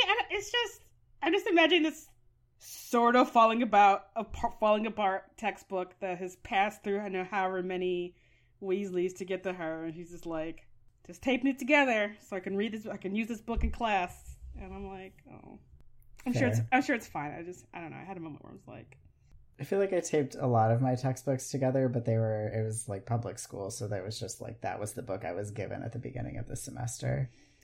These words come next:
Speaker 1: Yeah,
Speaker 2: So
Speaker 1: that's
Speaker 2: maybe
Speaker 1: true.
Speaker 2: it hits different when it's, like, her book that she has to take to class.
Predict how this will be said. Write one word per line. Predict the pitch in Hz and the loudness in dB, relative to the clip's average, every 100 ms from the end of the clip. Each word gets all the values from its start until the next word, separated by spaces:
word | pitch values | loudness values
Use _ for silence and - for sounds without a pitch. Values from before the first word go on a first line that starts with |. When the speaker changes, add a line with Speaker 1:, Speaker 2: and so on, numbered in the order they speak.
| _ - | _ -10
Speaker 1:
Yeah, | 160 | -4
Speaker 2:
So | 143 | 2
Speaker 1:
that's | 117 | 2
Speaker 2:
maybe | 107 | 2
Speaker 1:
true. | 101 | 0
Speaker 2:
it | 95 - _ _ _ _ _ | -2 -10 _ _ _ _ _
hits | 110 107 - - | -8 -6 -6 -10
different | - - - - - | -10 -8 -8 -8 -6
when | 110 117 | -6 -6
it's, | - - | -10 -12
like, | - - 127 - - _ _ _ _ - | -10 -10 -10 -12 -20 _ _ _ _ -8
her | 113 104 117 | -6 -6 -8
book | - - 113 | -12 -10 -14
that | - | -10
she | 113 | -10
has | 110 113 | -8 -8
to | 117 | -10
take | 113 120 | -12 -12
to | - | -16
class. | - - - 135 - | -16 -14 -12 -12 -16